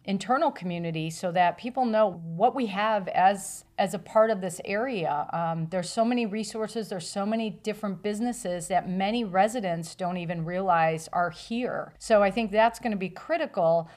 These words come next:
So it's not necessarily just a tourism website, if you will, um, although we would love for people outside of the community to have a resource to say, "Hey, where do I wanna stay? Where do I wanna shop and eat?"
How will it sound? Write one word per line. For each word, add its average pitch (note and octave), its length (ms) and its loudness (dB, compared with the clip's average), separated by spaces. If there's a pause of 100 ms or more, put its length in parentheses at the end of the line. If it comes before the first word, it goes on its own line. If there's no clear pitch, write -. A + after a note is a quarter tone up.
(140)
So A3 200 2
it's G#3+ 160 -4
not A3+ 180 2
necessarily G#3 640 0
just F#3 340 0
a D#3+ 240 -4
tourism G3 600 -2
website, E3+ 500 -2
if E3 140 -8
you E3 100 -6
will, E3 420 4 (240)
um, F3+ 220 0
although F#3 340 6
we F3 140 -2
would F3 160 -4
love F#3+ 300 6
for G3+ 80 0
people F3+ 340 -4
outside F3+ 520 4
of E3 120 -6
the F3 80 -4
community E3+ 540 -6
to E3+ 420 -8
have F3 240 2
a F3 80 -2
resource E3 500 -8
to F3 120 -12
say, E3 300 -2
"Hey, B3 260 -4
where F#3+ 420 0
do C4 80 0
I B3+ 80 6
wanna A#3+ 280 4
stay? G#3+ 580 2
Where F3 180 -4
do G#3 140 -2
I G#3 80 2
wanna G#3 300 0
shop G3 420 2
and F#3+ 240 -4
eat?" A3+ 420 -4